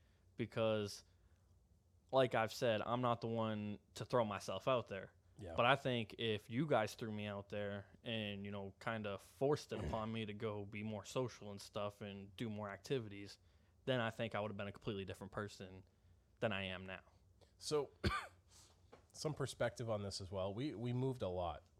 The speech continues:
Speaker 2: Uh, we had a bunch of houses.
Speaker 1: It was, like,
Speaker 2: Um,
Speaker 1: fifteen for me
Speaker 2: yeah.
Speaker 1: growing up.
Speaker 2: It was, uh, <coughs> it was mainly due to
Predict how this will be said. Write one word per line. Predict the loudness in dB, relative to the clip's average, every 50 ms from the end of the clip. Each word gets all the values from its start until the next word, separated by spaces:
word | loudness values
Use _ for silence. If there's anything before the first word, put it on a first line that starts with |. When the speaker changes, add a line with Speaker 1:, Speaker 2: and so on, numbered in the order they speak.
| _ -8
Speaker 2:
Uh, | -6 -4 -4 -2 -4 -4 -4 -4
we | -4 -2
had | 0 0
a | -2
bunch | 0 0 -2 -2 -2 -4
of | -6 -6
houses. | -4 -6 -6 -6 -6 -8 -8 -6 -6 -6 -6 -6 -8 -8 -14 -20 _ -20 -20 -20 _ _ -20 _ _
Speaker 1:
It | -2 -2
was, | 0 0
like, | 0 0 -2 -2
Speaker 2:
Um, | 2
Speaker 1:
fifteen | 2 2 2 2 -4 -2 -2 -2 -2
for | -2 -2
me | -2 -2 0
Speaker 2:
yeah. | 0
Speaker 1:
growing | 0 0 0 -2 -4 -6
up. | -8 -8 -10 -12 -18 -20 -20 -20 -20 _ -20 -20 -20 -20 -20 _ -2
Speaker 2:
It | 0 0
was, | 2 2 2 2 0 0 0
uh, | 0 2 2 0 0 -2 -8 -4
<coughs> | _ 4 6 8 8 6 4 0 -6 -12 _ _
it | -4 -4
was | -2 0
mainly | 2 2 4 4 4 2 0
due | 0 0 0 0 0 -2 -2 -2
to | -2 0 0 0 0 0 -2 -2